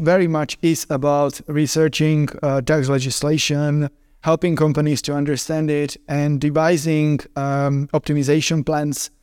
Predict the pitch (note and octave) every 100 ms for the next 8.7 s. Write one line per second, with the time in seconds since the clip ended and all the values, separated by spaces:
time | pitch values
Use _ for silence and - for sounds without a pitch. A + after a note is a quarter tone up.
0 | _ _ _ D#3 D#3+ D#3 - - F3 F#3+
1 | D#3 B2+ C#3+ C#3+ D3 C#3+ C3+ D3 D3 B2+
2 | C3+ C3 D3 - C#3+ - D#3+ - D3 C#3
3 | C3+ C3+ C#3 C3+ C#3+ C3 C#3 C3+ C#3 C3+
4 | C#3+ C3 C3 C#3+ C#3 C3 C#3+ C3+ B2+ -
5 | _ _ _ - E3+ F3 G#3 F3 F3 G3
6 | G3 G3+ D3+ D3 E3+ E3+ - C3 D#3+ E3
7 | D#3+ F3 D#3 C#3+ - C3+ D#3+ E3+ - D3
8 | C#3+ C#3+ - C#3 C#3 C#3